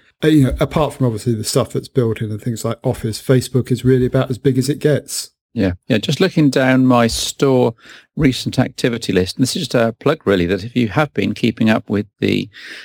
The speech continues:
Speaker 2: uh, Insider Redstone build, the fast ring, um, the, the store client working with that build actually not only gives you, for example, what updates are available, it actually logs everything with version numbers and when it was updated, and you can look back at any point in your history, and it's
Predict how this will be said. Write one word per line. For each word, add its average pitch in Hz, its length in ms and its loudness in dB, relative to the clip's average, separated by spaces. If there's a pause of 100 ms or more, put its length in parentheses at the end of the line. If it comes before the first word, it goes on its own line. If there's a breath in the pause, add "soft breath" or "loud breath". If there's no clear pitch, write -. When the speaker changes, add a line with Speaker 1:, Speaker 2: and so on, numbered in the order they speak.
(160 loud breath)
Speaker 2:
uh, 95 160 2
Insider 127 800 2
Redstone 101 640 -2
build, 92 340 -4
the 101 80 -18
fast 120 440 -2
ring, 87 280 -4
um, 113 320 0
the, - 100 -10
the - 160 -2
store 196 460 2
client - 580 -2
working 127 540 0
with 110 140 2
that - 200 -2
build 98 380 2
actually 131 300 -2
not 139 200 0
only 147 420 2
gives 110 300 -4
you, 104 220 -2 (260)
for - 80 -4
example, 110 400 -2
what 113 140 2
updates - 520 -4
are 98 60 -4
available, 104 560 -2 (380 loud breath)
it 139 100 4
actually 165 300 0
logs 156 480 0 (120)
everything 117 540 -2
with 117 160 -6
version 147 400 0
numbers 95 380 -2
and 120 200 0
when 135 140 2
it - 60 -2
was 123 120 -2
updated, 131 600 -2
and 117 100 2
you 123 80 0
can 147 140 -2
look 143 200 0
back 117 200 0
at 131 60 2
any 127 180 4
point 131 260 0
in 113 100 -4
your 117 120 2
history, 113 320 0
and 101 80 -2
it's - 160 -8